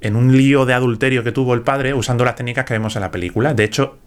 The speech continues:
en la película, eh, explica cómo hace una especie de, mm, de time lapse de, de personaje, de personas saliendo de un portal, y es exactamente lo que hizo el mismo Brian De Palma, espiando, espiando a su padre.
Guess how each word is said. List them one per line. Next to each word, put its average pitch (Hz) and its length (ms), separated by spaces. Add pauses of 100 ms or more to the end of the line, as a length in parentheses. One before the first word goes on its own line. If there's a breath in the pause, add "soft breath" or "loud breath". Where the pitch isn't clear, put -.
en 104 320
la 98 300
película, 127 640
eh, 104 340
explica 127 500
cómo 120 300
hace 131 420
una 117 500
especie 123 360
de, 120 220
mm, 107 240 (380 soft breath)
de 113 100
time 131 200
lapse 143 400 (840 soft breath)
de, 107 680
de 113 100
personaje, 113 400
de 117 160
personas 131 320
saliendo 131 300
de 120 60
un 120 220
portal, 156 420 (100)
y 117 120
es 127 120
exactamente 131 440
lo 127 140
que 117 60
hizo 113 440
el 107 140
mismo 117 260
Brian 113 200
De 104 80
Palma, 98 400 (200)
espiando, 101 640
espiando 101 340
a - 20
su 95 120
padre. 92 300